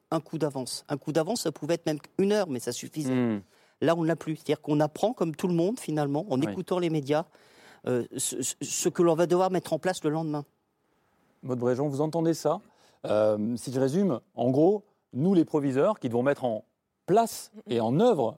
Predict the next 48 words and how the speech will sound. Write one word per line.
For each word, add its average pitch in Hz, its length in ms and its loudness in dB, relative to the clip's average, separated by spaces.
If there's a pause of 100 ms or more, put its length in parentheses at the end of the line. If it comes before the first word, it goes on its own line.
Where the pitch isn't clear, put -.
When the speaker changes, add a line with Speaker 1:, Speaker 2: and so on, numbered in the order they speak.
(120)
Speaker 2:
des 113 340 2
protocoles 147 500 2
parfois 139 280 2
complexes, 170 440 0 (580)
ben, 117 100 -2
on 143 80 0
les 143 160 2
apprend 143 220 0
au 127 60 2
dernier 131 280 4
moment, 147 400 2
par 139 200 0
voie 139 160 6
de 131 60 -4
presse, 190 320 2
parfois - 260 0
même 127 180 -2
par 113 120 0
des 110 60 -2
articles 113 360 -2
payants 139 360 2
dans 127 80 4
la 123 100 6
presse, 156 280 0
qui - 80 -6
a - 20 -4
été 117 120 -6
mal 120 140 -2
perçu, 127 240 -4
je 127 60 -16
crois, 123 100 -2
par 120 120 -2
le 110 40 -4
monde 120 140 0
éducatif, 127 580 0 (640)
en 196 140 6
même 202 180 2
temps 202 160 4
que 175 80 0
les 170 140 4
élèves, 196 240 8
en 185 80 2
même 175 60 -2
temps 180 100 0
que 170 80 0
les 160 60 2
parents 165 260 2
d'élèves. 165 300 2